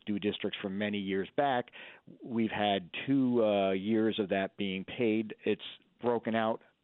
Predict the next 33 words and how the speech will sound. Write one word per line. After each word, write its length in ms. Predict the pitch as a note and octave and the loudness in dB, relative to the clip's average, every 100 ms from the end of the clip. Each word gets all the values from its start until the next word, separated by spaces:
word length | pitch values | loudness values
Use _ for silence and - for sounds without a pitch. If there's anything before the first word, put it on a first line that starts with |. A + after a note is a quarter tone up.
| _ _ _ - - | _ _ _ -20 -4
three 180 | B2 A2+ | 0 0
installment 520 | G#2 - A#2 A2+ G2 | 0 0 0 0 -2
payments. 380 | G#2+ G#2 A#2+ C3+ - | -2 0 0 -2 -6
The 60 | F2 | -2
last 300 | G2+ G#2+ - | 0 0 -2
one 180 | A2+ G#2 | -6 -4
will 100 | G2 | -4
be 180 | F2 G2 | -2 -2
next 360 | G2 B2+ - | -2 -2 -4
year, 220 | G#2 G2 G2+ - - - | -4 -4 -4 -10 -12 -4
and 120 | C#3 | 0
that 140 | E3+ | 0
was 140 | E3 A#2+ | 0 -2
a 80 | G#2+ | -4
significant 500 | A#2 G#2 G#2 - G2 | -4 -2 -4 -4 -8
move 240 | F2 F#2+ F#2 | -4 -2 -2
by 160 | F2+ | -2
the 100 | F2 | -4
governor, 420 | F2+ F2+ F2 F2+ - - - - | -2 -4 -4 -8 -10 -16 -18 -4
where 340 | G2 F#2 F#2 | -2 0 -2
we 260 | F2 G2 F2 | -4 -6 -4
have 300 | F#2+ F#2 E2+ | -2 -2 -2
that, 220 | F2+ F2 - | -4 -4 -8
that 160 | F2+ | -8
money 340 | F2+ F#2+ F2+ F2 | -6 -6 -4 -6
that, 120 | F2 | -6
w-, 200 | E2 F2 E2+ | -8 -12 -12
that 80 | F#2 | -10
was 140 | F2+ D#2+ | -10 -8
due 200 | G2 F2 | -4 -4
us 100 | E2 - - | -4 -6 -8
to, 160 | |
uh, 40 | E2 | -6